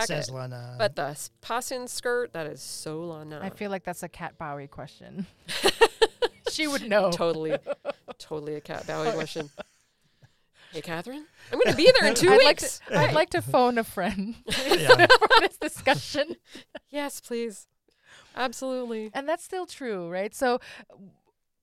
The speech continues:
Speaker 3: interesting that you should mention the Friday. So for those,
Speaker 1: Mm.
Speaker 3: for those who are unfamiliar, um,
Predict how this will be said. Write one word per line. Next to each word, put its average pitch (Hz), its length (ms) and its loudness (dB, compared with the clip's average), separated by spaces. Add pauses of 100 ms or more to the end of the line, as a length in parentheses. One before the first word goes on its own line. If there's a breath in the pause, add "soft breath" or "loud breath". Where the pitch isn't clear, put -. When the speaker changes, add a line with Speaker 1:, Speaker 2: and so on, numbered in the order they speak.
(240)
Speaker 3:
interesting 311 440 -8
that 269 100 -8
you 240 100 -8
should 233 200 -10
mention 202 420 -8
the 175 80 -8
Friday. 175 440 -6
So 185 160 -8
for 214 160 -10
those, 226 300 -8
Speaker 1:
Mm. 180 340 -20
Speaker 3:
for 214 180 -8
those 208 220 -6
who 247 100 -8
are - 60 -6
unfamiliar, 175 1040 -8
um, 160 380 -10